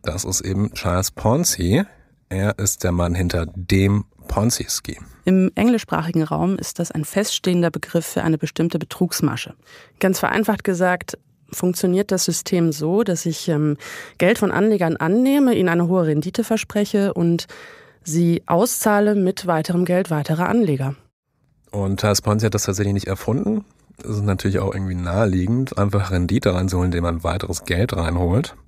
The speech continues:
Speaker 1: Es gab sogar auch Anfang des zwanzigsten Jahrhunderts schon ein Stück am Broadway, das sich mit einem ähnlichen Schwindler, wie Charles Ponzi später einer war, beschäftigt hat. Da ist natürlich die Frage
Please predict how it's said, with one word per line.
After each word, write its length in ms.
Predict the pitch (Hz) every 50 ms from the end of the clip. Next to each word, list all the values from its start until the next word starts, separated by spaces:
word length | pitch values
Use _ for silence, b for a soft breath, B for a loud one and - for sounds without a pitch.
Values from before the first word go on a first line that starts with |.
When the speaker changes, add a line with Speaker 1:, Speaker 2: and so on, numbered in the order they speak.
| _ _ _
Speaker 1:
Es 80 | -
gab 160 | - 98 98
sogar 380 | - - 92 90 92 90 87 -
auch 320 | - 90 90 - - - _ _
Anfang 340 | 92 92 90 - 92 92
des 160 | 90 90 - -
zwanzigsten 440 | - 85 90 - 95 - - -
Jahrhunderts 400 | 87 85 87 87 87 90 90 -
schon 200 | - - 92 90
ein 160 | 90 90 87 -
Stück 320 | - - - 135 - -
am 180 | 98 92 92 87
Broadway, 680 | 87 - 85 82 82 107 123 - - - 82 82 98 104
das 180 | 110 110 -
sich 140 | - 87 -
mit 120 | 95 87
einem 220 | 92 90 87 90 - _ _ _ _ -
ähnlichen 380 | 90 104 135 120 92 92 85
Schwindler, 540 | - - - 85 85 90 98 98 95 92 87
wie 80 | 87 87
Charles 300 | - - 92 87 85 -
Ponzi 400 | - - - 95 113 - - 95
später 400 | - - 98 90 - 90 - -
einer 220 | 85 85 80 80
war, 260 | 82 82 82 92 110 B B B B B B B
beschäftigt 560 | - 104 - - 107 117 - - - - - -
hat. 260 | 101 - - - _ B B B B B B B B B B B B B B B
Da 80 | - 101
ist 80 | 98 107
natürlich 240 | 113 104 - 113
die 100 | 107 -
Frage 560 | 104 - - 98 90 92 104 113 113 113 110